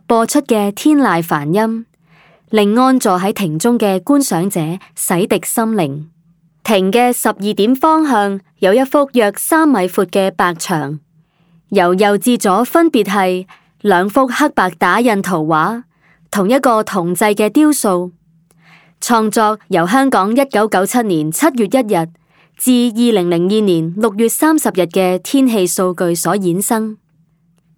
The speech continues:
兩幅黑白打印圖畫都係五十一厘米丁方，以透明膠框裝裱，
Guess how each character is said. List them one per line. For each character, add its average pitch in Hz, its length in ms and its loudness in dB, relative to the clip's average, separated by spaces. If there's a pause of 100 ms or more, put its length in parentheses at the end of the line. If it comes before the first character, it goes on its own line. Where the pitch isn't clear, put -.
(140)
兩 196 260 2
幅 277 220 2
黑 269 220 -2
白 190 180 0
打 190 300 0
印 220 180 2
圖 185 260 -2
畫 170 380 -2 (400)
都 339 180 4
係 214 300 2 (100)
五 220 120 0
十 185 100 -2
一 196 140 2 (180)
厘 156 160 0
米 160 220 0
丁 254 240 2
方， 247 400 0 (720)
以 202 180 2
透 226 240 0
明 165 280 -2
膠 285 240 2
框 277 260 0
裝 262 300 0
裱， 175 340 -2